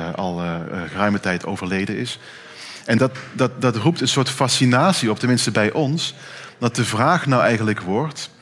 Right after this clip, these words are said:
eh, van wie is dit werk? Het is overduidelijk niet door de, eh, schrijver geschreven. In som-, hè, dat kan ook fysiek in dit geval, eh, is dat onmogelijk bij een overleden schrijver.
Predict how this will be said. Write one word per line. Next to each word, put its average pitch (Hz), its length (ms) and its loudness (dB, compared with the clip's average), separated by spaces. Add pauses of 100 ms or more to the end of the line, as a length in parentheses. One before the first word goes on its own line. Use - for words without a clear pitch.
(460)
eh, 104 360 0
van 117 260 0
wie 131 180 4
is 151 160 0
dit 92 180 -4
werk? 82 340 -6 (760)
Het 107 120 -8
is - 180 -4
overduidelijk 117 760 4
niet 113 280 0
door 101 280 0
de, 87 360 -2 (720)
eh, 98 100 -4 (200)
schrijver 107 540 0
geschreven. 113 880 -2
In 107 100 -8
som-, 98 260 -2
hè, 107 160 -4
dat 110 120 -4
kan 110 180 -2
ook 98 140 -6
fysiek - 380 -6
in 127 80 -4
dit 131 120 -6
geval, 110 460 -6
eh, 95 60 -10 (140)
is - 100 -8
dat 101 140 -6
onmogelijk 110 520 0
bij 135 100 0
een 120 60 -2
overleden 120 400 -2
schrijver. 117 440 -4